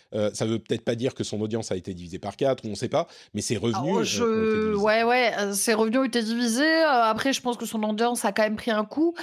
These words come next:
Speaker 1: C'est sûr.
Speaker 2: Euh, mais c'est surtout que l'engagement n'est pas, n'est pas aussi fort, en fait, sur
Speaker 1: Mm.
Speaker 2: YouTube, euh, dans tout ce qui concerne les abonnements.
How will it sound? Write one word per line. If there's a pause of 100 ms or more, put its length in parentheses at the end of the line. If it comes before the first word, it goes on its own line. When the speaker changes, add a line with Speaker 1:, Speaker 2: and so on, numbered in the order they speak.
Speaker 1:
C'est
sûr.
Speaker 2:
Euh,
mais
c'est
surtout
que
l'engagement
n'est
pas,
n'est
pas
aussi
fort,
en
fait,
sur
Speaker 1:
Mm.
Speaker 2:
YouTube,
euh,
dans
tout
ce
qui
concerne
les
abonnements.